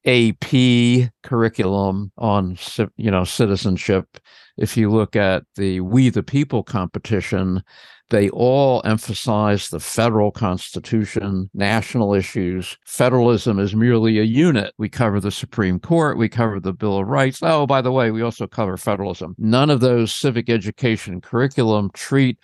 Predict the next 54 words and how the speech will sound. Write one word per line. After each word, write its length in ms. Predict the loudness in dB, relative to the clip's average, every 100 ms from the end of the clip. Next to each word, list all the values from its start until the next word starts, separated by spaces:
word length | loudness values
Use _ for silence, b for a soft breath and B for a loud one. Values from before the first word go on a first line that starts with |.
| b -6
federalism 640 | 0 2 4 2 2 0
as 140 | 2
a 80 | 0
fundamental 640 | 0 0 0 0 0 0 -2
principle 760 | 0 0 0 2 4 4 2
or 160 | 0 -2
structural 680 | -2 -4 -4 -2 0 0 0
principle 600 | -2 -2 -2 -4 -2 -2
that 160 | -2
Madison 500 | 0 0 0 -2 -4
pointed 360 | -2 -2 0 0
out 300 | 2 2 0
in 140 | 0
the 100 | -2
Federalist 580 | 0 0 0 0 -2 -4
Papers. 540 | -2 -2 -4 -10 -12 -8
On 160 | 0 2
the 100 | 4
other 180 | 4 4
hand, 160 | 4
it's 120 | 2
kind 160 | 0 -2
of 80 | 0
a 40 |
side 380 | 0 2 2 0
comment. 540 | 0 0 2 0 0 -4
The 80 |
fact 360 | -4 0 0 -4
that 120 | -12
six 400 | -10 -8 -8 -4
of 80 | -2
the 80 | 0
candidates 540 | 2 2 4 2 0
for 240 | -4 -2 0
governor 480 | 2 2 2 0
says 260 | 0 -2 -2
something 320 | -2 -2 -2
about 200 | -2 0
federalism 500 | 0 0 0 -2 -4
itself. 580 | -6 -2 -2 -2 -4 -8
You 100 | -2
know, 200 | 2 2
that 160 | 0 0
being 220 | 2 2
a 80 | 2
governor 420 | 2 2 2 2
of 140 | 0
a 40 | -2
state 520 | -8 0 2 2 -2
is 140 | -10 -10
kind 240 | -2 -2
of 80 | 0
a 60 | -4
training 320 | -4 0